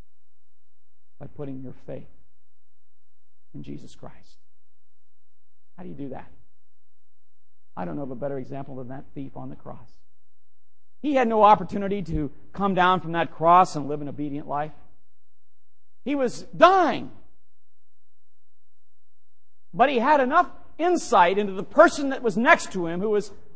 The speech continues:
obviously dying for not his own sins, but at the hands of a ruthless empire and at the cries of a people who were heartless.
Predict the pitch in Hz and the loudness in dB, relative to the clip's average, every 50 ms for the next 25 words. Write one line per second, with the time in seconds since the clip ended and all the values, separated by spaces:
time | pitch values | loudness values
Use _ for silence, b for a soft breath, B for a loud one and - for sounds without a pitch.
0 | - - 247 330 330 294 247 - 247 233 214 160 202 233 254 262 262 262 247 233 | 10 12 12 12 12 12 4 2 2 2 2 4 4 6 8 8 8 6 4 2
1 | - 226 220 214 196 - - - - - - - 240 302 320 269 269 247 196 240 | 2 4 6 6 4 4 0 -4 -8 -4 2 8 10 10 12 10 8 6 8 8
2 | 269 285 277 262 - - 226 190 165 156 151 170 170 175 - - - - - - | 8 8 6 4 2 2 2 2 2 2 -2 -2 -4 -6 -6 -6 -6 -6 -8 -8
3 | - - - - - - - - - - - - - - - - - - - - | -8 -8 -8 -8 -8 -8 -8 -8 -8 -8 -8 -8 -8 -8 -8 -8 -8 -8 -8 -8
4 | - - - - - - 180 202 - 208 196 185 240 254 269 285 269 196 220 208 | -8 -8 -8 -8 -6 -6 -6 -4 -2 -2 0 2 4 4 6 6 6 4 4 4
5 | 202 202 190 220 254 240 - 233 233 - - 214 190 - - - - - - 240 | 4 4 2 2 0 0 0 -2 -4 -4 -4 -6 -6 -8 -8 -8 -8 -4 0 0
6 | 240 226 - - 190 165 151 147 151 175 180 - - - - - - - - - | 0 0 2 4 4 6 6 6 2 0 -4 -8 -8 -8 -8 -8 -8 -8 -8 -8
7 | - 190 196 180 - - - - 220 226 240 247 254 254 175 226 220 208 - - | -6 -6 -4 -4 -4 -4 4 10 12 12 12 12 12 12 10 8 6 6 4 2
8 | 269 294 - - 220 208 180 - - - - - - - 220 214 208 - - 214 | -2 -2 0 0 0 -2 -2 -2 -6 -8 -8 -8 -6 -4 -2 -2 -2 0 4 4
9 | 233 233 - 185 180 - - - - - - | 4 4 4 2 -6 -8 -8 -8 -8 -8 -8